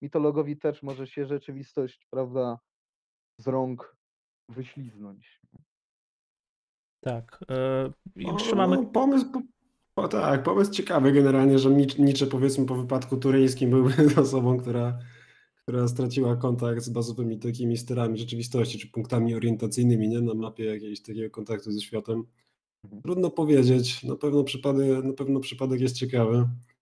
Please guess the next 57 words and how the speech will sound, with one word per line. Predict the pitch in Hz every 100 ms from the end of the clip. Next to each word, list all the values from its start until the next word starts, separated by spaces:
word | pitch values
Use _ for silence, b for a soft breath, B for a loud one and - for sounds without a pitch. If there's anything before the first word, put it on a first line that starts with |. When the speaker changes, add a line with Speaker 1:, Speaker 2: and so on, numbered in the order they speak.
| _ _ _
Speaker 3:
Na | 123
pewno | 127 147 151
sam | 151 147
Nietzsche | 147 147 151
dążył | 151 143 127 123
do | 120
jakiegoś | 120 120
takiego | 123 120 120
świata | - 120 120 120 120
właśnie | 113 117 120 123
ten, | 120 110 101
w | 101
którym | - 110 110 113
mitologia | 117 120 123 117
zostanie | 117 123 117 117
odrzucona, | 113 117 123 117 98
nie? | 101 117
To | 107
miał | 104
być | 104 101
ten | 107
świat | 101 - 113 110
po, | 113 107 107 107 _ _ _ _ _ _ _ _ _ -
trochę | 135 147
może | 156 147
nawet | 147
nie | 151
dążył, | 135 147 151 143
ale | 139
go | 135 139
rozpoznawał. | 127 127 135 131 117 110
To | 110
jakby, | 113 104
to | 117
jest | 113
ten | 113
świat | - 120
po | 120
śmierci | 117 117 107 113
Boga, | 117 101 104
nie? | 123 120
Wraz | 110 101
tam | - 107 104 101
z |
koń-, | - 113
ze | 104 104
śmiercią | - 113 117 107
Boga | 117 117 113
upada | 107 113 110
ten, | 107 107 104
ten, | - 107 -
ten | - 107
główny | 117 117 110
mit, | 120 117
powiedzmy, | 107 110 107 110 107
z | 101 98 -
Europy. | 113 113 104 101